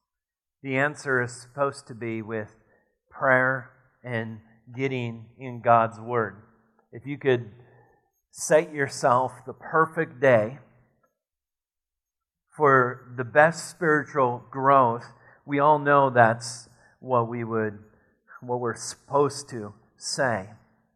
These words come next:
And if you ask the question, "Well, why do that?" someone might answer, "So that we can learn more about God, so that we could love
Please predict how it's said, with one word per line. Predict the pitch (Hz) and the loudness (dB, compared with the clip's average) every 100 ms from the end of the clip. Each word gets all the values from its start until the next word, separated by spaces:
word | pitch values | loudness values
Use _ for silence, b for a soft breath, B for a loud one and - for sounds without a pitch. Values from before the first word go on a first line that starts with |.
| _ _ _ _ _ _ - | _ _ _ _ _ _ -14
And | 139 | -12
if | 131 | -4
you | 160 | 2
ask | 156 175 - | 4 2 -2
the | 180 | -10
question, | 170 156 156 - 156 | -4 -4 -2 -4 -2
"Well, | 139 | 0
why | 127 139 160 160 120 139 160 B B 135 | 6 10 12 10 6 0 -6 B B -6
do | 143 131 | -4 2
that?" | 117 104 147 - - | 2 2 -2 -6 -16
someone | - 151 135 131 131 - _ _ _ | -8 -6 -6 -10 -14 -20 _ _ _
might | 139 135 135 | 2 2 4
answer, | 131 131 - 135 | 0 -2 -6 -8
"So | 135 - 135 | -8 -8 -6
that | 131 131 | -2 -4
we | 127 135 | -6 -10
can | - 135 131 _ | -8 -8 -10 _
learn | 143 131 139 160 165 | -20 -4 0 0 0
more | 139 117 117 | -6 -4 -2
about | 117 120 120 113 | 2 2 2 4
God, | 135 143 98 - _ _ _ _ _ _ _ _ _ _ _ | 2 2 -4 -16 _ _ _ _ _ _ _ _ _ _ _
so | - 156 | -10 -6
that | 135 131 | -4 -4
we | 139 | -6
could | 135 147 131 117 b b _ | -4 0 0 -4 b b _
love | 120 135 151 160 139 123 113 | -18 -2 0 2 0 -4 -10